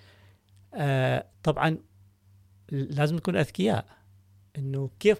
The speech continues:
ممكن إحنا نقوم بشيء ضمن إمكاناتنا،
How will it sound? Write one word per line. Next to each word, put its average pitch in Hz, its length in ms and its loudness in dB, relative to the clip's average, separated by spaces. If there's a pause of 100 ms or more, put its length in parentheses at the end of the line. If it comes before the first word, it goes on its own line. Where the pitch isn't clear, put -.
ممكن 160 400 -4
إحنا 143 380 -6
نقوم 131 440 -4
بشيء 143 540 -2 (680)
ضمن 269 220 2
إمكاناتنا، 127 720 -2